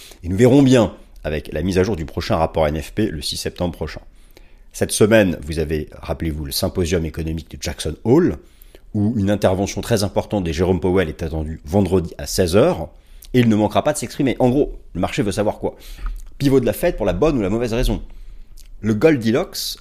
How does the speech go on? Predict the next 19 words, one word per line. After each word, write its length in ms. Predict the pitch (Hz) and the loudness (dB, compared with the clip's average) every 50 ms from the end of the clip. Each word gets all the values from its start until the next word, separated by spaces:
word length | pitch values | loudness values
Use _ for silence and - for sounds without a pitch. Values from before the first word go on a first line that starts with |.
| - | -12
c'est 280 | - - - 113 90 - | -8 -4 -4 -2 -2 -2
un 60 | 90 | -2
pivot 300 | 85 - 104 90 95 92 | -2 -2 -2 0 0 0
de 40 | 85 | 0
la 60 | 85 | -2
Fed 200 | 82 - 165 - | -4 -6 -8 -6
pour 120 | - 85 80 | -4 -4 -4
la 80 | 78 | -2
bonne 240 | 78 82 113 107 104 | 2 2 4 4 4
raison. 240 | 95 87 82 78 73 - - - - - - - - - - - | 4 2 0 0 -2 -6 -6 -4 -6 -8 -8 -10 -10 -10 -10 -10
C'est-à-dire 300 | - - - 95 101 101 | -10 -6 -4 -2 0 0
une 100 | 98 90 | 0 0
Fed 140 | - 113 98 | 0 -2 -2
qui 100 | - 82 | -4 -8
pivote 300 | - 101 101 92 - - | -6 -4 -4 -4 -4 -6
parce 220 | - - - - | -8 -8 -6 -6
que 100 | - 101 | -8 -8
cela 240 | - - - 90 80 | -6 -4 -4 -4 -4
désinflationne, 880 | 71 - 98 92 - 95 - - 104 98 - - 175 202 185 127 80 | 0 0 0 2 2 0 -4 -4 -4 -6 -4 -2 -2 -2 -2 -4 -8